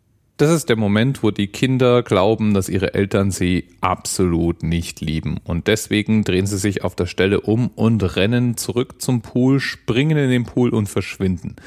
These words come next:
Die Eltern rennen ihnen hinterher und sind entsetzt. Der Vater springt auch noch nach. Und eine der letzten Szenen dieses Films ist, wie eben die Tochter noch die Stimme ihrer Mutter hört,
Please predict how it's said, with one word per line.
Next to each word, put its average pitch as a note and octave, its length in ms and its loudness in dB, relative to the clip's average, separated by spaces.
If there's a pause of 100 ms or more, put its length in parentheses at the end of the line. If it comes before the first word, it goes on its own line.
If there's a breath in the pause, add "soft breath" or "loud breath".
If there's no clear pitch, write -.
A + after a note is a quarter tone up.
(540 loud breath)
Die A#2 160 2
Eltern D3+ 360 2
rennen C#3+ 300 2
ihnen C#3 220 2
hinterher B2+ 640 2
und A2+ 140 0
sind B2 160 0
entsetzt. B2 440 0
Der A2 80 2
Vater C3 300 -2
springt C3 420 -4
auch - 160 -6
noch - 200 -10
nach. A2+ 480 0 (340 loud breath)
Und A2+ 140 -4
eine A#2+ 180 2
der G#2+ 120 2
letzten B2 500 -2
Szenen A#2+ 680 0
dieses G#2+ 360 -2
Films G#2+ 480 0
ist, - 500 -2
wie F#2+ 220 2
eben F#2 420 0
die F2 400 0
Tochter - 500 0
noch G2+ 300 -2
die F#2 220 -4
Stimme C3 320 0
ihrer G#2 320 0
Mutter G#2+ 360 -2
hört, G2 360 0